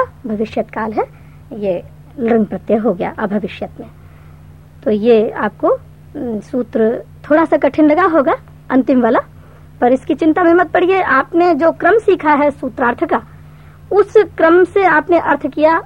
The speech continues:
और आपने पदों का अर्थ जान लिया है, और विशेष और कोई बात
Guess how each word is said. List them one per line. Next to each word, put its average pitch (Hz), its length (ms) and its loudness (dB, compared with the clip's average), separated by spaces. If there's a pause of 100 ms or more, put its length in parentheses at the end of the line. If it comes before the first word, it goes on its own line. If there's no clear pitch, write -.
और 247 160 -2
आपने 254 680 -2 (200)
पदों 240 280 -2
का 240 140 -4
अर्थ 240 300 -6
जान 214 200 -2
लिया 311 220 2
है, 320 360 -4 (380)
और 220 160 -6
विशेष 262 580 -2
और 214 400 -4
कोई 247 280 -2
बात 233 220 -6